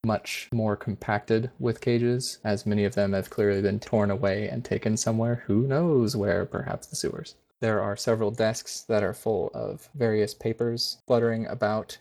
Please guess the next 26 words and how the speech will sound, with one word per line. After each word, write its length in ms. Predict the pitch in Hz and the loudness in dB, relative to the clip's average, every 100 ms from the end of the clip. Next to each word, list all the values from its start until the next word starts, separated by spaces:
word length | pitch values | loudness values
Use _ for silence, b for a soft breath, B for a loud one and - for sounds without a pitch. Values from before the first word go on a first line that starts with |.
| _ | _
in 360 | 110 104 101 98 - | -2 0 -2 -4 -4
a 400 | 107 98 90 - - | -4 -2 -2 -6 -2
disconcerting 760 | - 127 - 120 - 127 120 110 | 0 2 2 2 4 4 4 2
breeze 720 | - 117 113 90 90 - - - | 2 4 4 2 0 -2 -4 -2
that 260 | 110 - | -2 0
doesn't 260 | 120 120 117 | 0 0 0
seem 160 | 123 | 0
to 60 | 113 | 2
be 80 | 101 | 2
coming 380 | - 113 98 107 | 0 0 0 -2
from 240 | - 98 | -4 -6
anywhere. 540 | - - - - - - - | -6 -6 -6 -6 -6 -10 -8
The 120 | 117 110 | -4 0
body 440 | 107 107 104 107 | 2 4 2 0
of 120 | 107 | -2
Obaru 500 | 107 104 113 104 101 | -2 0 0 2 0
lies 320 | 113 123 - 135 | -2 -4 -4 -6
on 80 | |
the 60 | 117 | -6
ground, 400 | 113 123 113 - | -4 -4 -6 -6
its 200 | - - | -8 -8
chest 420 | - 113 - - - | -4 -2 -2 -6 2
blown 240 | 110 110 | 2 4
open 440 | 98 107 110 98 113 | 0 0 0 -2 -2
by 300 | 113 107 98 - | 0 0 -2 -6
a 340 | 110 110 104 | -6 -6 -8